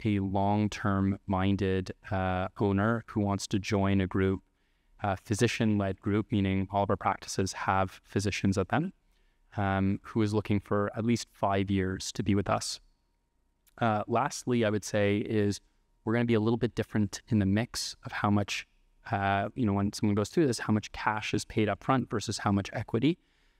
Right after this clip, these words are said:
Again, a lot of our, uh, doctors take a significant portion in equity, which provides a lot of upside to them.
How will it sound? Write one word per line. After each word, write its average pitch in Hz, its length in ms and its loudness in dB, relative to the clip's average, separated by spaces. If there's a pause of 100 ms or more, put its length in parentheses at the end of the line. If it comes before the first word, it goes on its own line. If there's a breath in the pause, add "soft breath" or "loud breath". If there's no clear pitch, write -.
(100)
Again, 104 540 0
a 110 100 -2
lot 104 240 0
of 107 100 -2
our, 101 380 0
uh, 95 240 0
doctors 101 480 0
take - 240 -2
a 98 40 2
significant 107 640 0
portion 101 680 0
in 101 260 0
equity, 113 480 0
which 107 240 -2
provides 95 500 -2
a - 40 -2
lot 95 180 0
of 95 80 -4
upside 98 380 0
to - 60 -18
them. 104 260 -2